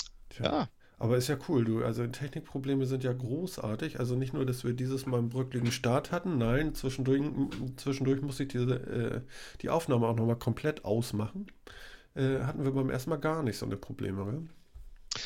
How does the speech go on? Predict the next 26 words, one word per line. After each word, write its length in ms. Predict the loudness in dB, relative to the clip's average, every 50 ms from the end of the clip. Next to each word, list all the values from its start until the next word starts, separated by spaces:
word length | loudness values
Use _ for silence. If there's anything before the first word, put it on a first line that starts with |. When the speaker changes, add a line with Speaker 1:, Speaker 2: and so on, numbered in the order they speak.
| -10 -4 2
Speaker 2:
Nee, 160 | 4 6 6
bringt 220 | 4 2 0 0 2
dich 100 | 4 4
jetzt 160 | 4 2 2
in 60 | 0
die 80 | 0 2
Verlegenheit, 500 | 4 6 6 6 4 4 2 0 2 2
dass 120 | 2 2
du's 120 | 2 0 0
tatsächlich 360 | 0 0 0 -2 -2 -2 -4
nochmal 200 | -6 -4 -4 -2
irgendwie 240 | -2 -4 -4 -6 -8 -8
zumindest 340 | -8 -8 -6 -2 0 2
zusammenschneiden, 840 | 2 2 2 0 2 4 4 6 6 4 4 4 2 0 -4 -8 -8 -12 -8
kleben 480 | -2 2 2 2 2 2 -4 -8 -10 -12
oder 160 | -14 -16 -12 -10
wie 80 | -8 -6
auch 80 | -4
immer 180 | -2 -2 -2 -2
musst. 320 | -2 -2 -2 -2 -2 -2 -2 -2
Speaker 1:
Ich 80 | -2 0
schieb 220 | 0 0 0 0
das 180 | -2 -2 -2 -2
einfach 200 | -2 0 -2 -2
zusammen. 540 | 0 0 2 4 4 4 4 4 2 2
Also, 240 | 0 -2 0 -2 -2